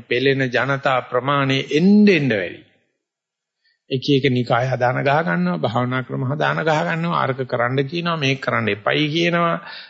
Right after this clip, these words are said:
නානා ආකාර විදියට මේකට බුද්ධ ආගම කියයි. දැන් බුද්ධ ධර්මයේ මේක නෑ.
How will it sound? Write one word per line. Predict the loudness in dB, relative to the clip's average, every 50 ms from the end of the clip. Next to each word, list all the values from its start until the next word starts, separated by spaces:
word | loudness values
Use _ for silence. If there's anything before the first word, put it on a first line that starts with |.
| -10
නානා | -4 -2 0 2 2 2 2 2 2 2 2 2 2
ආකාර | 2 0 0 0 0 0 2 2 2 2
විදියට | 2 0 0 2 2 0 2 2 2 2 2 0 -4 -12 -20 -20 -20 _ _ -6
මේකට | -2 -2 0 0 0 0 0 0 -2 0 0 0
බුද්ධ | 2 2 2 2 2 0 0
ආගම | 2 2 2 2 2 2 2
කියයි. | 2 2 2 2 2 0 -2 -6 -12 _ _ _ _ _ _ _ _ _ _ _ _ _ _ _ _ _ _ _ _ _ _ _ _ -20 -12
දැන් | _ -4 -4 0 0
බුද්ධ | 0 0 2 2 0 2
ධර්මයේ | 2 2 2 2 4 4 6 6 6 6
මේක | 4 2 2 -2
නෑ. | -4 -8 -10 -12